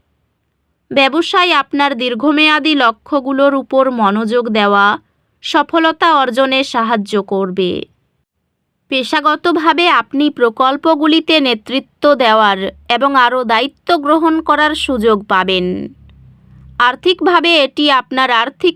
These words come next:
কৌশলগুলি পুনরায় পর্যালোচনা করার এবং ভবিষ্যতের নিরাপত্তার জন্য সামঞ্জস্য করার একটি ভালো সময়। প্রেমে একটি সাদৃশ্যপূর্ণ সম্পর্ক আশা করতে পারেন, যেখানে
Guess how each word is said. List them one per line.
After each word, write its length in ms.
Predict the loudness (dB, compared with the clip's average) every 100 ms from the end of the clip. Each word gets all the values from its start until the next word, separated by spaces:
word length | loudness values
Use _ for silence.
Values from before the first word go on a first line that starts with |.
| _
কৌশলগুলি 720 | 0 0 0 -2 0 0 0 0
পুনরায় 480 | -2 -2 0 -2 0
পর্যালোচনা 600 | 0 2 0 -2 -2 0 0
করার 440 | 0 0 2 0 -4 -10 _ _ _ _
এবং 240 | -2 0 -2 -4
ভবিষ্যতের 640 | -4 -4 -2 -2 0 -2 0
নিরাপত্তার 680 | 0 0 0 -4 -2 -2 0
জন্য 320 | 0 -2 -2 -2 -2
সামঞ্জস্য 640 | -2 -4 -2 -4 -4 -4 -6
করার 320 | -2 0 0 -2
একটি 380 | -4 -6 -4 -4 -4 _ _ _ -16
ভালো 340 | -4 -2 0 -2 -4
সময়। 440 | -4 -2 -2 -2 -6 -10 _ _ _ _ _ _ _ _ _
প্রেমে 280 | -2 2 2 2
একটি 260 | -2 -2 -2
সাদৃশ্যপূর্ণ 920 | 0 -2 -2 -6 -2 -4 -2 -2 0 0 0 -2
সম্পর্ক 460 | -2 0 -2 0 0 2 0
আশা 200 | -4 -6
করতে 400 | -4 -6 -6 -4
পারেন, 400 | -2 0 0 -2 -4 -8 -14 _ _ _ _ _ _ -6
যেখানে 440 | -2 0 0 0